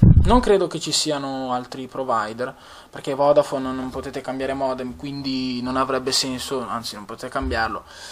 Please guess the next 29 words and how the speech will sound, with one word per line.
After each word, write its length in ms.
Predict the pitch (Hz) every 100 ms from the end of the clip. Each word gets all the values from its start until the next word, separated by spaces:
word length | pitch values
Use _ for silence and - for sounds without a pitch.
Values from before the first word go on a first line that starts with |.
| - -
Eh, 260 | 123 123 127
in 80 | 135
realtà 240 | 135 139
poi 160 | 143 135
non 100 | 139
è 80 |
vero, 240 | 131 131 123
ma 140 | 117
comunque 300 | 131 127 120
ammettiamo 420 | 120 120 123 123
che 80 | 120
sia 160 | - 208
vero. 300 | 240 294 294
E, 280 | 165 156 151
mm, 1000 | 147 147 143 143 139 139 135 131 131 139
niente, 360 | 170 120 143
quindi 560 | - 139 127 127 123 123
niente, 280 | 117 92 120
è 40 |
così. 280 | 120 127 113 - - -
Insomma, 380 | - 233 190 120
poi 180 | - 165
fate 240 | 139 131
next. 420 | 156 - - 349 392 - - - - - - - - - - - -
Qui 280 | 226 165 151
Enable 300 | 160 170 165
Wireless 460 | 165 147 139 -
assolutamente 680 | 147 151 143 147 151 143 139
spuntato. 760 | - 143 131 127 113 - 254